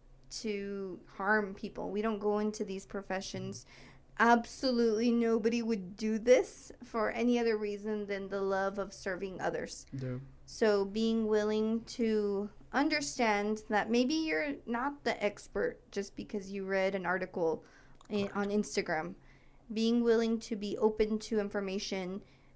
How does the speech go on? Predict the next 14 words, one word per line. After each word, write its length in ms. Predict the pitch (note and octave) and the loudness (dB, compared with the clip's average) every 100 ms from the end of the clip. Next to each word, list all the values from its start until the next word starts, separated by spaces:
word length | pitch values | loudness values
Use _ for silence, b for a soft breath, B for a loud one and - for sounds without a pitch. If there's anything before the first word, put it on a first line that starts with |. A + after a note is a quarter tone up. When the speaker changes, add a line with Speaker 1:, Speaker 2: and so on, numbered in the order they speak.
| - | -12
Speaker 1:
and 460 | F#3+ F#3 F3+ - - | -8 -8 -10 -12 -16
trusting 800 | - - A3 A3 - G#3 G3+ G3+ G3+ - - - - - - - | -6 0 0 0 -2 -2 -4 -8 -10 -18 -20 -20 -20 -20 -20 -10
experts. 680 | G3 - - - - - - - - - | -8 -8 -10 -10 -12 -16 -18 -20 -20 -20
Speaker 3:
Mm-hmm. 360 | - G2 - C#3+ - - - - - C#3+ | -18 -18 -16 -16 -16 -20 -20 -20 -14 -8
Speaker 2:
I 60 | C#3+ | -8
like 160 | C3+ C#3 | -8 -10
that. 140 | F#3 - - - - | -12 -12 -18 -20 -10
Speaker 3:
Real 140 | F#2+ C#3+ | -4 0
Speaker 2:
Señor 80 | C#3+ | 2
Speaker 3:
life. 100 | A2+ | 0
Speaker 2:
José 200 | C3+ D#3 | -2 0
Luis, 220 | E3+ G3 | 0 -2
do 120 | - | -4
you 440 | F#3 D#3 D#3 D3+ | 0 4 4 4